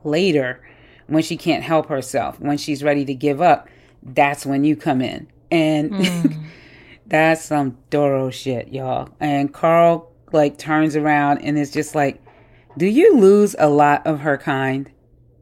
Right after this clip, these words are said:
Speaker 1: Like, you know?
Speaker 2: Yes, right.
Speaker 1: And then he says, "She doesn't have a kind. She's unique." And he's kind of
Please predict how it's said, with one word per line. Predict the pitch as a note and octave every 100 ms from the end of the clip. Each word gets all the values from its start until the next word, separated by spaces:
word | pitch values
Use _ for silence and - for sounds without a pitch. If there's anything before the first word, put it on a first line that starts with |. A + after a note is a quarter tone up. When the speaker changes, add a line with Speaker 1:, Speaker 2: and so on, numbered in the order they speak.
| _
Speaker 1:
Like, | - E3 D3+ D3 - _ _ _ _ _
you | A3 F#3+ F3+
know? | E3 D3+ D3+
Speaker 2:
Yes, | D3+ -
right. | F3+ F3 E3+ E3+ E3+ _ _ _ _ -
Speaker 1:
And | E3 E3
then | E3+ E3
he | E3 G#3+ G#3
says, | - E3 D3+ D3 D3+ - - _ _ _ -
"She | -
doesn't | D#3+ D#3 D3 C3+
have | D3 C#3+
a | C3+
kind. | - C3 B2 - - _ -
She's | - B2+
unique." | C#3 B2+ B2+ - - _ _ _ _ _ _ _
And | D#3 D#3 D3 C#3+ C#3+
he's | D3+ - D#3
kind | - E3+ D#3+
of | D3 C3+ -